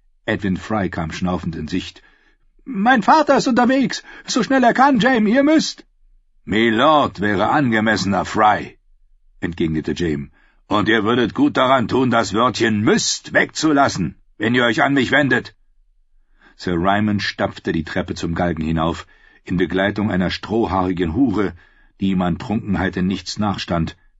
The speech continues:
Ihr Kleid war vorn mit Schnüren versehen, doch hatte jemand die Bänder bis zum Nabel gelöst, so daß ihre Brüste heraushingen.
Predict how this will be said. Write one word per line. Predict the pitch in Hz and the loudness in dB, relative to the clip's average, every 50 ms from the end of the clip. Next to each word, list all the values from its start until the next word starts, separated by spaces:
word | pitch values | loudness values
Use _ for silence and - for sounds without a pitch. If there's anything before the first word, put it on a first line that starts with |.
| _ _ _ _ _ _ _ _ | _ _ _ _ _ _ _ _
Ihr | - 95 82 | -4 -4 -4
Kleid | - - 95 95 95 90 - | -2 -2 -2 -2 -2 -2 -2
war | 95 85 | -4 -4
vorn | 78 - - 104 101 98 | -4 -4 -4 -2 -2 -2
mit | 95 87 - | -2 -4 -4
Schnüren | - - 95 110 117 104 98 | -6 -4 -2 -2 -2 -2 -4
versehen, | 95 - 92 82 92 101 98 98 98 82 - - _ _ _ _ _ _ _ _ _ _ _ _ _ _ | -4 -4 -4 -2 0 0 0 0 -2 -4 -6 -10 _ _ _ _ _ _ _ _ _ _ _ _ _ _
doch | - 90 85 - - | -6 -6 -6 -6 -6
hatte | 92 85 95 | -6 -4 -2
jemand | 90 82 98 101 101 95 85 101 | -2 -2 0 -2 -2 -2 -4 -4
die | 90 | -4
Bänder | 80 78 98 107 113 107 101 90 | -4 -2 -2 0 0 0 -2 -2
bis | 85 82 - - | -4 -6 -6 -6
zum | - 92 85 82 | -6 -4 -2 -2
Nabel | 85 92 95 101 101 98 95 80 | 0 0 0 0 0 -2 -4 -4
gelöst, | 90 85 87 98 110 107 90 - - - _ _ _ _ _ _ _ _ _ _ _ - | -2 -2 -2 0 0 -2 -2 -4 -8 -14 _ _ _ _ _ _ _ _ _ _ _ -12
so | - 92 | -8 -6
daß | 85 90 82 87 82 | -6 -6 -6 -6 -6
ihre | 78 92 85 | -6 -6 -6
Brüste | 71 - 98 104 - - - 73 | -4 -2 -2 -4 -4 -4 -6 -6
heraushingen. | 76 80 80 85 90 87 82 - 90 82 80 80 73 71 | -4 -4 -4 -4 -4 -4 -4 -4 -4 -4 -4 -4 -6 -8